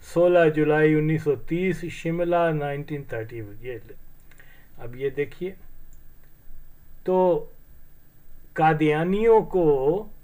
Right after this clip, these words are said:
से रकमें ले रहा है और अपना नाम लिख रहा है शौकत अली खादम काबा। ओके, काबा, खादम कादियान लिख रहा, भैन चोदा। तो ये जनाब रियलिटी है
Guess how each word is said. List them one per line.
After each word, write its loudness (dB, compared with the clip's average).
से 4
रकमें 0
ले 4
रहा 2
है 2
और 4
अपना 0
नाम -2
लिख -6
रहा 2
है -2
शौकत -2
अली -2
खादम -2
काबा। -6
ओके, 6
काबा, 0
खादम 8
कादियान 6
लिख 6
रहा, 6
भैन 4
चोदा। 4
तो -6
ये 0
जनाब -4
रियलिटी -6
है -8